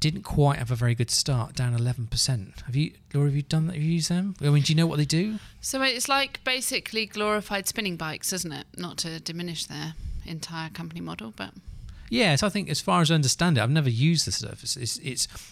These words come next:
Speaker 1: if you're, um, time poor and you, you know, you say you, you're working hard all day and you don't have time to go to the gym for a certain
Speaker 2: That's
Speaker 1: class.
Speaker 2: us.
Speaker 1: Yeah. So you can go home and use your Peloton bike and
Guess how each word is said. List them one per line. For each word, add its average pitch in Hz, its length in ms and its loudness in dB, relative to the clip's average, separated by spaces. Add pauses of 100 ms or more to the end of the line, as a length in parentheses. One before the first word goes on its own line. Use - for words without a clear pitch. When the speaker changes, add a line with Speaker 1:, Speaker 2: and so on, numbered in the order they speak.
(180)
Speaker 1:
if - 220 0
you're, 131 320 6 (640)
um, 107 340 -2
time 147 560 4
poor 113 460 4
and 107 240 -2
you, - 180 -6
you 139 140 -12
know, 120 80 -10
you 101 100 -8
say 110 140 -2
you, 110 240 -4
you're 123 100 -2
working 117 320 0
hard 123 320 2
all 113 120 0
day 107 440 -2
and 117 140 -6
you 117 100 -4
don't 117 240 -6
have 113 220 -6
time 110 380 0 (120)
to - 80 0
go 113 220 0
to - 180 -6
the - 80 -8
gym 113 240 0
for - 80 -6
a - 40 0
certain 120 220 2
Speaker 2:
That's - 140 -4
Speaker 1:
class. - 220 2
Speaker 2:
us. - 380 0
Speaker 1:
Yeah. 135 260 4 (400)
So - 120 2
you 139 60 4
can 135 140 6
go 151 260 6
home 127 340 6
and 107 140 0
use 117 160 2
your 113 160 2
Peloton 113 560 0
bike 117 380 0
and 98 160 -4